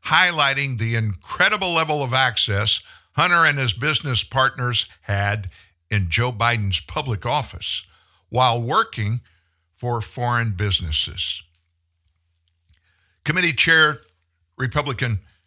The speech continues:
Jason Smith from Missouri, he stated, "Vice President Biden appears to have treated Air Force Two like his own corporate jet. He traveled to Ukraine and Mexico to advance Hunter's business interest.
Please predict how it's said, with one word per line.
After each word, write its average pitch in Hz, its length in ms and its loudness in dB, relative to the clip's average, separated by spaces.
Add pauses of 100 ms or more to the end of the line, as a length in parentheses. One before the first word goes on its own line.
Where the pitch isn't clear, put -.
(280)
Jason 120 480 0
Smith 143 420 -2
from - 240 -8
Missouri, 107 480 -2 (340)
he 143 140 -6
stated, 127 640 -2 (320)
"Vice 135 220 2
President 143 520 -2
Biden 165 260 2
appears 143 380 -2
to 123 120 -2
have 113 100 -4
treated 127 400 0
Air 123 160 2
Force 120 340 -2
Two 151 400 -2 (280)
like 123 240 0
his 147 360 -2
own 143 320 -2 (220)
corporate 131 500 -2
jet. 135 400 0 (400)
He 123 140 -6
traveled 135 460 0
to 120 120 -2
Ukraine 160 760 -2 (300)
and 98 160 0
Mexico 165 680 -2 (340)
to 123 120 -2
advance 127 440 0
Hunter's 135 400 0
business 127 500 0
interest. - 500 -4